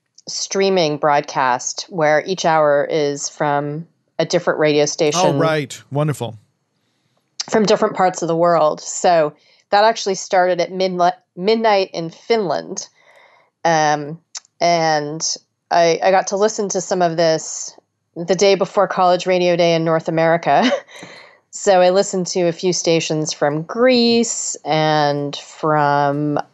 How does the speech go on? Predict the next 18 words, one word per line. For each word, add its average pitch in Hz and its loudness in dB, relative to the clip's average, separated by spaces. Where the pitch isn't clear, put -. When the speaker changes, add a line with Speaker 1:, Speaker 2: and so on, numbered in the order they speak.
Speaker 1:
Ireland 262 4
and 165 -2
Finland 247 2
and 147 0
Hong 226 0
Kong, 220 2
um, 170 2
which 254 -2
is 226 -4
really 254 6
cool. 185 2
And 202 0
each 233 -4
station 214 0
had 202 2
a 170 2
different 170 -4
take - -4